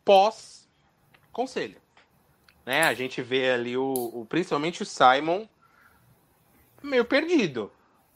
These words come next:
Ele tinha certeza que isso não ia acontecer, né? E, e a gente vê aí o, o Simon conversando com o Emmett, mas é no Si-, o Simon é o que, quem tem o destaque dessa semana, né? O resto da aliança mal aparece.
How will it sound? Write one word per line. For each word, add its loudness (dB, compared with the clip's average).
Ele -18
tinha 2
certeza 4
que -12
isso -4
não -2
ia 0
acontecer, -2
né? -6
E, -10
e -10
a -2
gente -2
vê 8
aí 8
o, 4
o -4
Simon 4
conversando -2
com -2
o -2
Emmett, -8
mas -6
é 2
no -2
Si-, 6
o 2
Simon 0
é 2
o -2
que, -20
quem -8
tem -6
o -8
destaque -6
dessa -14
semana, -10
né? -16
O -10
resto 2
da 0
aliança -2
mal 4
aparece. -2